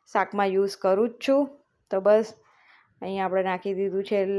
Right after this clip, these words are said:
લાલ મરચું પાવડર અને થોડું નાખ્યું છે કાશ્મીરી પા-, મરચું પાવડર અને અડધી ચપટી જેટલો ગરમ મસાલો અને તેલ નાખીને સારી રીતે મિક્સ કરી લીધું છે. અને પછી એને આપણે સારી રીતે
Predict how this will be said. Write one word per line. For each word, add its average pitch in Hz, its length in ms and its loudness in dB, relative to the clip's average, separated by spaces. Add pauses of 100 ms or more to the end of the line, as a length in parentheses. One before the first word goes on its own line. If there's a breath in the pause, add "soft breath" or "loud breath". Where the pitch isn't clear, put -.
(300)
લાલ 202 240 2
મરચું 202 340 -2
પાવડર 226 380 4
અને 208 200 2
થોડું 202 340 -2
નાખ્યું 185 280 -4
છે 185 140 -6
કાશ્મીરી 202 440 -4
પા-, 220 400 4 (140)
મરચું 214 340 2
પાવડર 226 320 6 (100)
અને 202 160 -2 (520 loud breath)
અડધી 220 340 2
ચપટી 214 340 0
જેટલો 220 260 4
ગરમ 190 380 0
મસાલો 233 400 4
અને 214 180 4
તેલ 233 280 6
નાખીને 196 400 0
સારી 185 220 -2
રીતે 175 260 -4
મિક્સ 233 180 -4
કરી 277 300 2
લીધું 269 280 0
છે. 294 200 6 (540 loud breath)
અને 226 140 0
પછી 214 300 0
એને 214 220 6
આપણે 208 200 2
સારી 262 440 2
રીતે 214 340 4